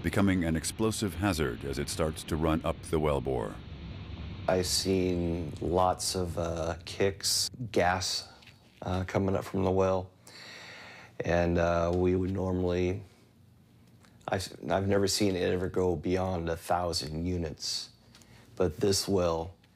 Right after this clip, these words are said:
Speaker 2: repeatedly kept giving us as high as three thousand units. That's the highest I've ever seen in my entire career out there.
Speaker 1: Drill holes never run absolutely straight.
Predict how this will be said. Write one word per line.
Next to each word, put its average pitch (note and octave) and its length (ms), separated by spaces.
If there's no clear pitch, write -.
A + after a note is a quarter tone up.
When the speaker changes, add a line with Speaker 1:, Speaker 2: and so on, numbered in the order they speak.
Speaker 2:
repeatedly F#2 680
kept - 280
giving F2+ 340
us E2 280
as E2+ 180
high F2+ 240
as E2+ 160
three F#2 260
thousand E2 520
units. D2+ 340
That's F2 200
the D2 280
highest F2+ 500
I've E2 120
ever F2 180
seen F2 300
in E2 80
my D#2+ 100
entire F2 340
career E2+ 580
out - 140
there. - 100
Speaker 1:
Drill A#2+ 260
holes D2 400
never F2 240
run E2+ 240
absolutely D2 580
straight. C#2+ 480